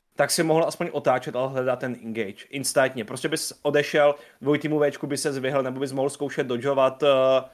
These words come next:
že jo, Aatroxovi knockupy, anebo bys, eh, minimálně mohl za-, engageovat na Aatroxe, což pořád není ideální volba, ale tohle teda jako bylo hodně špatný, ta doufačka, že tě Shine stihne knockupnout dřív, než, eh, ten Hexflash projde přes to zeď. Tohle teda bylo jako fakt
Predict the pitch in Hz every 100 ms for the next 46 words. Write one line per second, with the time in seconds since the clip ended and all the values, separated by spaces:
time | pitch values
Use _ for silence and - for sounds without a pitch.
0 | _ _ _ 127 135 135 127 135 143 135
1 | 156 139 113 135 127 156 139 123 123 131
2 | 131 131 - 131 123 123 123 123 127 131
3 | 120 127 123 123 120 117 120 117 _ -
4 | 117 120 120 120 98 98 101 - 107 156
5 | 156 190 190 180 180 170 156 165 175 135
6 | 113 113 113 - _ _ 117 117 120 123
7 | 127 127 127 127 135 143 135 117 _ -
8 | - - 135 135 147 127 120 113 110 117
9 | 113 113 - 120 113 113 113 113 110 _
10 | 120 117 117 117 127 117 113 113 - 117
11 | 117 113 113 120 113 - _ _ _ _
12 | 120 113 120 120 113 120 117 117 - 117
13 | 107 110 110 120 131 120 127 120 120 113
14 | 113 120 104 120 107 101 - 110 107 117
15 | 113 113 117 117 120 120 123 -